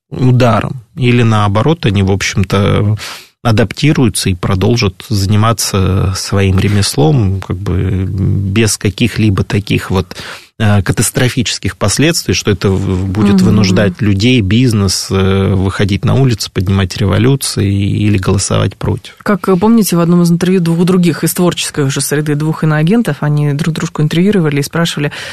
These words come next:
Speaker 2: «Как ты считаешь, что, какая самая главная трагедия в нашей жизни?» Он говорит: «Главная трагедия в нашей жизни, что там, в смысле в России, жизнь
Speaker 1: Да.
Speaker 2: продолжается без нас».
Speaker 1: Да.
Speaker 2: Вот. <laughs> Тоже, в общем, п-, почему мы и говорим, что санкции здесь,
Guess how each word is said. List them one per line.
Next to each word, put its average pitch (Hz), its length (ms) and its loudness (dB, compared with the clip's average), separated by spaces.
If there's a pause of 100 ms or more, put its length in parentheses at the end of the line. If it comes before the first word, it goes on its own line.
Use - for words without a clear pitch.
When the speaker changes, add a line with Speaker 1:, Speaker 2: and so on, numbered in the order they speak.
(120)
Speaker 2:
«Как 170 140 -4
ты - 120 -4
считаешь, 147 320 -2
что, 170 360 0
какая 170 300 0
самая 147 400 0
главная 147 360 0
трагедия 147 460 0
в 143 60 2
нашей 143 240 0
жизни?» - 340 -4
Он 147 80 -4
говорит: - 220 -8 (340)
«Главная 175 180 2
трагедия 170 300 2
в 170 60 4
нашей 170 220 2
жизни, 190 260 4
что - 180 0
там, 226 260 0
в - 60 -8
смысле 147 300 -2
в - 20 0
России, 160 320 0
жизнь 170 200 2
Speaker 1:
Да. - 40 -2
Speaker 2:
продолжается 175 480 2
без 190 200 4
нас». 175 360 2 (220)
Speaker 1:
Да. 95 100 2 (140)
Speaker 2:
Вот. 175 240 2
<laughs> - 1300 -2
Тоже, 202 360 2
в 180 80 0
общем, 165 880 0
п-, 180 120 0
почему 202 320 0
мы 190 120 4
и - 20 4
говорим, 180 300 2
что - 200 -6
санкции 190 400 0
здесь, 160 300 -2